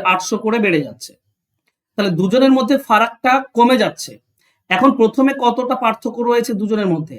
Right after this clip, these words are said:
আটষট্টি হাজার আর বিয়াল্লিশ হাজার, বিয়াল্লিশ, আটষট্টি, আঠাশ, মানে ছাব্বিশ হাজারের পার্থক্য রয়েছে। ছাব্বিশ হাজারের পার্থক্য রয়েছে। এক বছরে কত কমবে দুজনের মধ্যে পার্থক্য? বারোশো এদিকে কমে গেল, এ আটশো বেড়ে গেল, তার মানে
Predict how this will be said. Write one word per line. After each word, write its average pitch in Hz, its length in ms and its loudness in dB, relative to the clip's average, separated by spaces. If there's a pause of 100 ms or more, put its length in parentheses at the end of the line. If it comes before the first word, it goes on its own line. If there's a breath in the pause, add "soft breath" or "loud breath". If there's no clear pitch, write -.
(120)
আটষট্টি 214 520 -6
হাজার 226 300 -2
আর 220 60 -2
বিয়াল্লিশ 202 460 -4
হাজার, 147 220 -8 (460)
বিয়াল্লিশ, 180 480 0
আটষট্টি, 170 460 -4 (240)
আঠাশ, 165 320 -2 (120)
মানে 185 200 -4
ছাব্বিশ 202 380 -2
হাজারের 220 360 -2
পার্থক্য 156 380 -4
রয়েছে। 104 320 -20 (800)
ছাব্বিশ 190 360 0
হাজারের 233 320 0
পার্থক্য 220 340 -2
রয়েছে। 170 300 -2 (460)
এক 202 120 0 (100)
বছরে 254 220 2 (100)
কত 220 140 -2
কমবে 233 380 2 (520)
দুজনের 202 320 2
মধ্যে 226 220 -4
পার্থক্য? 220 360 -2 (480)
বারোশো 202 500 0
এদিকে 233 300 0
কমে 214 280 -2
গেল, 240 160 -2 (220)
এ 208 120 2 (200)
আটশো - 260 -4 (120)
বেড়ে 226 220 2
গেল, 180 180 4 (540)
তার 185 100 0
মানে 196 140 2